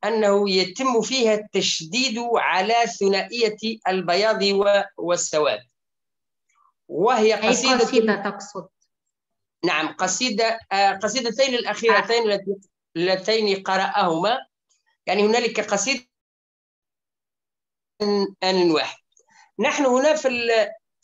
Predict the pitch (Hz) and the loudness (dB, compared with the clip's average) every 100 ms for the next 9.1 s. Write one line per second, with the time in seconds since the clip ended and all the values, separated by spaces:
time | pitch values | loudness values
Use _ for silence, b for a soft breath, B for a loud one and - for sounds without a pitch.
0 | - - 202 196 190 180 175 180 220 262 | -8 -2 0 2 2 0 0 0 2 2
1 | 208 208 185 - 180 180 170 - 170 165 | 2 0 -4 -6 -2 0 0 -2 -2 0
2 | 143 220 196 165 202 233 214 _ 165 165 | 0 0 0 0 -2 -2 -8 _ -2 0
3 | 156 151 147 151 156 - _ 190 202 277 | 4 4 4 2 -2 -10 _ 0 2 -2
4 | 233 226 220 220 196 185 175 160 185 170 | 0 0 2 2 0 0 2 2 2 0
5 | 165 156 175 190 226 277 220 202 196 233 | -2 -2 0 0 0 2 2 0 2 2
6 | 214 208 233 233 196 190 196 214 220 190 | 2 2 2 2 2 2 2 2 0 -2
7 | 190 175 165 165 262 220 - - 262 233 | -2 -2 -6 -4 -6 -6 -10 -6 -2 0
8 | 220 185 247 247 196 190 170 233 202 208 | 0 0 -4 -2 -4 -2 -6 -4 0 -2
9 | 214 | -2